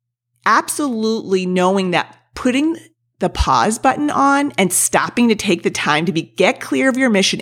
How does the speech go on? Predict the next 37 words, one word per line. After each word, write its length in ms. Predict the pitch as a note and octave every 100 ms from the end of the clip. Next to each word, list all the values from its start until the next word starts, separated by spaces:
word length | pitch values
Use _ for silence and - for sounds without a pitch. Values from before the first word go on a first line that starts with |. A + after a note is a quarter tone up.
| -
and 300 | E3 E3 F#3+
your 100 | A#3+
target 560 | A3+ - G#3+ D#3+ C#3 - - - - -
is 260 | F3+ - - _ _ -
really 580 | E3+ G#3+ A3 A3+ G3+ - -
key 360 | - G3+ F#3 D3+
and 120 | D#3+
critical. 580 | - D3+ C#3+ D#2+ - - - _ -
I'm 100 | G3
gonna 120 | G3
give 180 | G3 A#3+
you 100 | E4
a 60 |
super 320 | E4 C#4 A3+
simple 260 | A3+ G3 F3
playbook, 560 | - D#3+ D#3 D3+ - - -
but 300 | - F3 - -
I'm 80 | F3+
gonna 100 | E3+
do 140 | E3+
that 160 | F#3 F#3+
in 60 |
just 220 | F3 F#3+ G#3+
a 60 |
minute, 380 | F3+ D#3 C3 -
because 320 | F3+ - F#3+ - - - - _ -
understanding 840 | F#3+ A#3 C4+ - - A#3+ B3 A#3+ G3+
the 120 | E3+
why, 840 | D#3 E3 F#3 G3+ D#3 D#2 - G3+ _ _ _ _ _ -
if 140 | -
we 180 | - G3
can't 460 | - - B3 C4 C4 - _ _ -
get 160 | G#3+ -
clear 260 | - C4+
on 80 | C4+
the 60 | B3+
target, 640 | - F3+ D3+ B2 G2 -